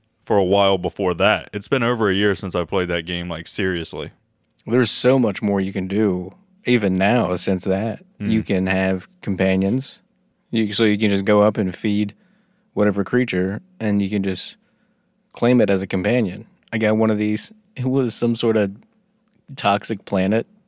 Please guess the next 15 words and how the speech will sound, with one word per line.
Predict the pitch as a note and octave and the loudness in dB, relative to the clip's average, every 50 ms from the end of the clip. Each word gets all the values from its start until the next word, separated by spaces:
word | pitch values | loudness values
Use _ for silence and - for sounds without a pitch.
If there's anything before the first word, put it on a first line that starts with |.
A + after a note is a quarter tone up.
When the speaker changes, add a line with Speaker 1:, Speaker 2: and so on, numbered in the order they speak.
| _ _ _ _ _ _ - | _ _ _ _ _ _ -2
Speaker 2:
and | A2 A2 A2 | 0 0 2
it's | A2 G#2 - | 2 2 0
just | A#2+ A2 G#2 - - | 0 0 0 -2 -2
this | G#2 G2 F#2 G2 F#2+ E2+ D2 - - _ _ _ | -4 -4 -4 -4 -6 -8 -10 -16 -20 _ _ _
crazy-looking, | - - B2 A2 A2 A2 A2+ A2+ A2 G#2+ G#2+ G#2 G#2 G#2 G2+ - A2+ G#2 G#2 G#2 | -8 -4 0 2 2 2 2 2 2 0 0 0 0 0 0 0 -2 0 0 0
gnarled, | G2+ G2+ G2+ G#2 G#2 G#2 G2+ G#2 G#2 G#2 G#2 - _ - _ _ _ _ _ _ _ _ _ _ | 2 2 2 2 2 2 0 0 -2 -4 -6 -12 _ -20 _ _ _ _ _ _ _ _ _ _
giant | - - G#2 A2 G#2+ A2 A2 G#2 F2+ - | -6 0 2 2 4 4 2 0 -2 -4
crab-looking | - - A2 G2+ G2+ G2+ G#2 G2 G#2 G#2 G2+ A2+ G#2+ G#2 | -4 -2 2 2 4 4 2 2 0 0 0 0 -2 -2
thing. | G2 A2 G#2+ G#2+ G#2 G#2+ A2 G#2+ _ _ _ _ _ _ _ _ _ _ _ _ _ _ _ _ _ _ | 0 0 0 0 -2 -4 -6 -8 _ _ _ _ _ _ _ _ _ _ _ _ _ _ _ _ _ _
And | - A#2 | -2 0
I'm | A#2 B2+ | 2 2
like, | C#3 D#3 D#3 | 2 2 2
"Eh, | G3 G3+ F#3 F3 - _ - _ _ _ - | 0 0 0 -2 -6 _ -20 _ _ _ -8
fuck | - F3+ D#3+ - | -4 -4 -4 -4
it. | - - | -8 -12